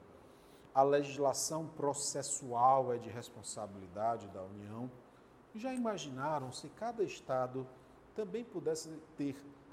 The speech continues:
a sua própria Forças Armadas? Não estamos falando de Polícia Militar, estamos falando de Exército, Marinha e Aeronáutica. Se cada estado tivesse a sua empresa de correios e telégrafos,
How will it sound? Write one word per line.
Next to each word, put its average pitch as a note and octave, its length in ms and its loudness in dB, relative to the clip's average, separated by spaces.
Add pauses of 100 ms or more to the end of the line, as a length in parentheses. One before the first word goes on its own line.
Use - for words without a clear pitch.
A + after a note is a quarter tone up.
a A#2+ 60 -14
sua A#2+ 220 -6
própria D3 340 0
Forças D3 640 -6 (200)
Armadas? G2+ 720 -8 (600)
Não C3 200 -2
estamos C#3 320 -6
falando C3+ 260 -4
de D3+ 100 -10
Polícia D3+ 380 -8
Militar, E3+ 520 2 (640)
estamos C3+ 280 -10
falando C3 320 -4
de C3 80 -4
Exército, A#2+ 600 -4 (340)
Marinha A#2 520 -6 (420)
e C3 80 -10
Aeronáutica. D#3 640 -12 (520)
Se - 100 -14
cada A#3+ 300 -4
estado F3+ 420 0
tivesse D#3 680 0
a B2+ 40 -6
sua C#3+ 560 0 (240)
empresa C#3+ 640 6
de B2+ 100 -8
correios C3 600 -6
e - 20 -14
telégrafos, A#2+ 840 -4